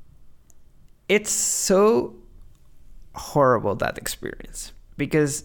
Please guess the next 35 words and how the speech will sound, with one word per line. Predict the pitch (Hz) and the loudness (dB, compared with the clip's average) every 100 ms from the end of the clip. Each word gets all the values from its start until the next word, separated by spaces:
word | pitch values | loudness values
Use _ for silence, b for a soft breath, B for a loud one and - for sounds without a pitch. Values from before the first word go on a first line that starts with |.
| - | -8
like | 147 151 | -4 -2
I | 151 | -2
said, | 180 180 | -2 -2
you | 147 | -2
feel | - - 190 202 190 - - - - - - - | -4 0 4 4 2 0 -10 -14 -14 -16 -16 -14
you | 151 160 175 | -4 2 2
need | 165 165 185 170 | 4 4 2 0
somebody | - - - 156 139 123 117 110 | -4 -4 0 2 2 2 0 -2
to | 120 | -6
support | - 127 - 120 120 | -6 -6 -2 0 0
you | 120 120 | -2 -2
when, | 143 143 151 - - | -2 -4 -6 -16 -16
when | - 156 151 | -2 0 2
you | 180 180 180 - - | 2 2 -4 -6 0
actually | 151 - - 170 165 - - - - - | 0 -2 -2 -2 -2 -8 -20 -20 -20 -4
don't | 156 156 | 0 4
want | 160 147 123 | 4 2 -2
to, | - 101 - - - | -4 -6 -8 -12 -2
you | 139 | 0
know? | 131 - - - - - - - - - - - B B B B B | 0 -2 -8 -20 -20 -20 -20 -20 -20 -20 -20 -20 B B B B B
One, | 151 165 180 196 185 - - | 2 4 4 0 -2 -8 -12
one | - 156 160 | 0 2 4
anecdote | - 135 165 180 180 175 | 4 2 2 2 4 4
that | 156 | 4
I | 135 | 2
do | 120 131 | 0 0
remember | 131 147 147 165 170 | 0 2 2 2 2
in | 165 160 | 2 0
high | - 165 156 | 0 2 2
school, | - - 170 170 170 - _ _ - | 0 2 4 2 -2 -12 _ _ 0
uh, | 147 143 143 151 | 2 2 0 -2
was | - 147 139 131 | 0 2 2 4
that | 139 - | 0 0
I | 135 | 0
had | 147 131 175 | 0 0 0